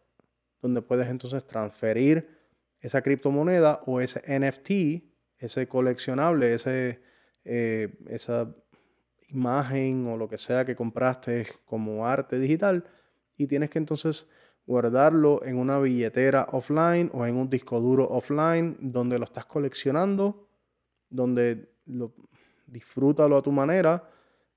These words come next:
eh, pero no estás conectado continuamente al internet para eliminar el riesgo de que venga algún atacante a querer robarte, a querer meterse en tu bolsillo, en tu billetera,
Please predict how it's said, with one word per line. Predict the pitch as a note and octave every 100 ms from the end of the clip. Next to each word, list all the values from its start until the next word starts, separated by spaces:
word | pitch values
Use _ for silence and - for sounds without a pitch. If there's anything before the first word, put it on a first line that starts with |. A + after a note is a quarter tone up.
| _
eh, | C3 A#2 A2+ G#2+ G#2+ _ _ _ _ _ _ _ _
pero | B2+ A#2+
no | C3+
estás | C#3+ D#3+
conectado | - D3+ - D3+ D#3+ D#3
continuamente | B2+ A#2+ C#3+ D3 C#3+ C3+ C3+ C#3+ A#2+ - _ _ _ _ _
al | A#2+
internet | A#2+ A#2 A#2 B2+ A#2+ - _ _ _ _
para | - A#2+ A#2+
eliminar | B2 B2+ B2 A#2+ A#2+ C3+
el | C3+ B2+
riesgo | A#2+ C#3+ F#3 C#3+ A#2+ F#3 - _ _ _ _
de | - C3 B2
que | B2
venga | B2 C3 C3+ C3 C3 B2+ B2 A2+
algún | B2 B2+ B2+ B2+
atacante | B2+ - C3 F3 G3 F#3+ E3+ E3 D#3 -
a | B2 A#2
querer | A#2 A#2 B2 A#2+ - _
robarte, | - A2+ A2 A#2+ D#3 D3+ - A2+ - _ _
a | - A#2
querer | A#2 A#2+
meterse | B2 A#2+ A#2+ C3
en | B2
tu | A#2+
bolsillo, | A#2 A2+ E3 D#3+
en | B2
tu | A#2
billetera, | A#2 A#2+ C#3+ F3+ F3 E3